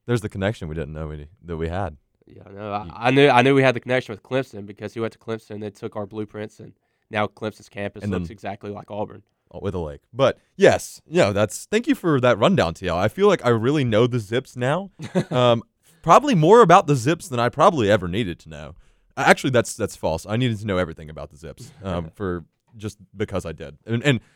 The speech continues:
Speaker 1: I also le-, heard on, uh, Weagle ninety-one one's Compact Discord earlier this week. Um, the reason that the Akron Zips are named the Zips is because it was some, like, tr-, shoe fad when they were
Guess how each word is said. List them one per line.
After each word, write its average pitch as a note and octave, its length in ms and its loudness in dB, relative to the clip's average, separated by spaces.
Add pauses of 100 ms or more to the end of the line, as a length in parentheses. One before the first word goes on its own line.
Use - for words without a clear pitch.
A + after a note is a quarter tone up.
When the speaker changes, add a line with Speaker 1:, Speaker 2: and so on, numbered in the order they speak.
(220)
Speaker 1:
I C#3 100 6
also F#3 440 4
le-, B2+ 200 -2
heard D#3 200 -2
on, G2+ 280 0
uh, F#2+ 140 -8
Weagle A#2+ 240 -2
ninety-one G#2 420 -2
one's A2+ 440 -2
Compact G#2 500 -4
Discord A#2+ 540 0
earlier F2 300 -8
this D2+ 240 -20
week. D2+ 300 -20 (360)
Um, F#2+ 400 -4
the F#2+ 180 -2
reason C#3+ 420 -8
that A2 140 -4
the G#2+ 160 -8
Akron G#2+ 400 -4
Zips G#2+ 340 -4
are G2 140 -6
named G#2 360 -4
the G2+ 100 -10
Zips C#2+ 460 -16 (320)
is A2 200 -2
because A2 580 -2 (420)
it A#2+ 60 -6
was A2+ 140 -4
some, D3 240 -4
like, B2 220 -2 (120)
tr-, - 340 -20
shoe F3 580 -2
fad G#3 680 -2 (420)
when D#3 240 2
they D#3+ 140 2
were E3 360 0